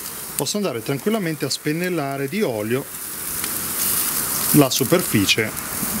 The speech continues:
della mia bavetta e chiudiamo.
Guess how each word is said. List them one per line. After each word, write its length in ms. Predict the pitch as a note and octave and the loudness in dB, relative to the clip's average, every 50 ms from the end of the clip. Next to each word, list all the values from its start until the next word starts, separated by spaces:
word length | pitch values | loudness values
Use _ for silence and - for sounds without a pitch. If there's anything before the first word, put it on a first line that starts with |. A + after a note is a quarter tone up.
| - - | 0 2
della 420 | B2+ A#2+ A2+ A#2+ A#2+ A#2 B2 C3+ | 4 6 6 6 4 4 2 2
mia 200 | C#3 B2+ A2 G#2+ | 2 4 2 2
bavetta 540 | G#2+ A#2 G#2+ A2 G#2+ G2+ - - - A2+ A2+ G#2+ - - - - - - - - - - - - - - - - - - - - - - - - - - - - - | 2 2 2 2 2 0 -2 -4 -4 -4 -4 -4 -6 -10 -10 -8 -8 -6 -6 -6 -4 -4 -4 -4 -4 -4 -4 -4 -4 -4 -4 -4 -4 -4 -4 -4 -4 -4 -4 0 0
e 100 | - D3 | 0 2
chiudiamo. 480 | - - E3 C#3 A#2 F#2+ F2 F#2+ A2+ | 4 4 4 4 4 2 2 0 -2